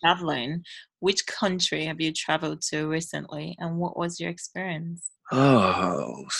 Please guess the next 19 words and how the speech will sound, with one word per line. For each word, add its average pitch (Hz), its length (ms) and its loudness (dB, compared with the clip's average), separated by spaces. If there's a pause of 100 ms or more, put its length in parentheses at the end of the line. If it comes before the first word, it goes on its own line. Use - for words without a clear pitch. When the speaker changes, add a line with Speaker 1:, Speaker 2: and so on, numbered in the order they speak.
(180)
Speaker 2:
okay. 82 320 0
I 104 220 6
recently 143 440 10
traveled 131 460 4
to, 113 400 2 (220)
um, 92 600 2 (200)
Panama 120 300 8
City, 117 380 0 (100)
Panama. 87 420 -4 (300)
Speaker 1:
Nice. 180 300 -6
Speaker 2:
That's 98 280 -6
in, 107 300 -4
uh, 98 340 -2
Central 110 440 -4
America. 110 480 0 (640)
Speaker 1:
Okay. 185 480 -8 (180)
Speaker 2:
And 131 460 2
for 131 100 2
me, 151 520 2